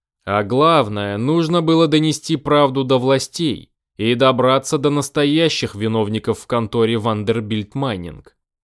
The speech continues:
Но у него теперь были живые свидетели с показаниями о подземной фабрике рабов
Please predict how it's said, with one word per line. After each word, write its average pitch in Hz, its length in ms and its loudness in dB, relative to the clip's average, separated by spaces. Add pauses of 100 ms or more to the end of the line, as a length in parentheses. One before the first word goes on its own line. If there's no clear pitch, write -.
(280)
Но 117 260 0
у 139 40 2
него 147 320 4
теперь 156 400 -2
были 135 260 2
живые 120 380 0
свидетели 110 580 -4
с 101 100 -8
показаниями 131 840 -2
о 127 140 -2
подземной 135 560 -2
фабрике 131 540 -4
рабов 135 520 -2